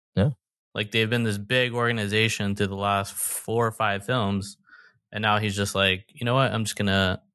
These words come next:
Speaker 2: kill you guys all off with this gas, and that's it."
Speaker 1: And that's it.
Speaker 2: And that's all he had to do.
Speaker 1: That's what happens.
Speaker 2: Yeah.
Speaker 1: So, of course, James Bond, he decides he wants to save the day. And, uh, from that, we get some pretty emotional work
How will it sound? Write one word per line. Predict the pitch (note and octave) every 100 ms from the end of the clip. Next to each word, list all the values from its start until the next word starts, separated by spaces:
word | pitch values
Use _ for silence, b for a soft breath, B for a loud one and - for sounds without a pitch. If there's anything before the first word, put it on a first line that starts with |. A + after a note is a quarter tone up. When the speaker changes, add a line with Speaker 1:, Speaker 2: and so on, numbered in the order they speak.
| _ -
Speaker 2:
kill | A2+
you | G#2+
guys | G2+ F#2+
all | G2 F#2 F#2+
off | F#2 F#2+ - -
with | G2 F#2+ -
this | - -
gas, | - A2 A#2 A#2+ -
and | F#2
that's | F#2+
it." | - - _ _ _ E2+
Speaker 1:
And |
that's | D#2 -
it. | -
Speaker 2:
And | G#2 F#2+
that's | F#2+ G#2
all |
he | G2+
had | A2
to | A2+
do. | F#3 - _
Speaker 1:
That's | - E2
what | F2
happens. | B2 E2+ - B B B
Speaker 2:
Yeah. | - D3+ - B2 - _
Speaker 1:
So, | - A#2+ G#2+
of | G2+
course, | A#2 A2+ G#2
James | G#2+ G2
Bond, | G2+ G2+ G2+
he | F#2+ F#2 F2 E2+ E2+ D#2+ -
decides | F2+ F#2+ D#2+ D#2+
he |
wants | D#2+ E2+
to | -
save | F2+ D#2
the | D#2+
day. | F#2+ G#2 G#2 G2+ B B B C3+ _ E2+
And, | E2+ E2 E2 E2+ D#2+
uh, | D#2
from | - - A#2+ F#3 F3+
that, | F#2+ D#2+ D#2+ D#2+ - - - _ b b -
we | F#2
get | E2+ D#2+ E2 _ _ -
some | - E2 E2+
pretty | C#3 C#3
emotional | A#2+ F#2+ G2 - F#2+
work | E2 E2 E2 -